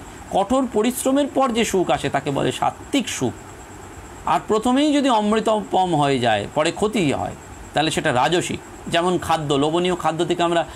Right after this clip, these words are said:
প্রথম খুব খাই, কিন্তু তারপর পরে কষ্ট হয়। আর তামসিক সুখ মানুষকে মোহাচ্ছন্ন করে ফেলে, ফলে সেটা দুঃখ এনে দেয়। সেই জন্য এটি আমাদের ভাবতে হবে, মনোযোগী হতে হবে। আরেকটি হচ্ছে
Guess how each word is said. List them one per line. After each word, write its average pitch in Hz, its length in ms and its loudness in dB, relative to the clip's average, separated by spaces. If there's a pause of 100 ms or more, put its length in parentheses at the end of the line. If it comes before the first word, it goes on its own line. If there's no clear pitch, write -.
(200)
প্রথম 180 280 0
খুব 170 220 -2
খাই, 185 180 0
কিন্তু 165 240 -2
তারপর 131 340 0
পরে 101 240 -2
কষ্ট - 280 -6
হয়। - 180 -8 (1080)
আর - 120 0 (100)
তামসিক 269 580 2
সুখ 180 220 2
মানুষকে 175 440 0
মোহাচ্ছন্ন 170 680 2
করে 107 200 -4
ফেলে, - 200 -6 (480)
ফলে 151 160 2
সেটা 156 220 0
দুঃখ 127 300 -4
এনে 101 200 -2
দেয়। - 220 -8 (1160)
সেই 147 180 0
জন্য 160 340 2 (680)
এটি 143 220 2
আমাদের 147 340 2 (600)
ভাবতে 120 360 -2
হবে, 98 280 -2
মনোযোগী 131 460 0
হতে 120 220 -6
হবে। - 260 -12 (440)
আরেকটি 175 360 0
হচ্ছে 180 160 0